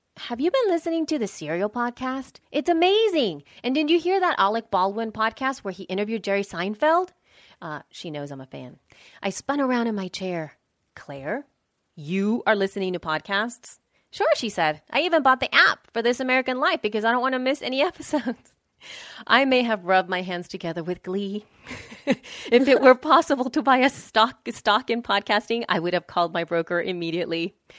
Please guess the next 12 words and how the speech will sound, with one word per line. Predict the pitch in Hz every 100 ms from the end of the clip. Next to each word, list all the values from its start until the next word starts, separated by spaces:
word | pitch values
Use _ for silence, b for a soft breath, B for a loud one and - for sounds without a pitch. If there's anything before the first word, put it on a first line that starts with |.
| B B -
Yes, | 196 196 -
I | 202 220
knew | 214
the | 202
popularity | 190 185 190 175 175 165
of | 165
podcasting | - 156 - 156 - 160
would | 151 151
go | 147
through | 147 156
the | 143
roof. | 131 135 -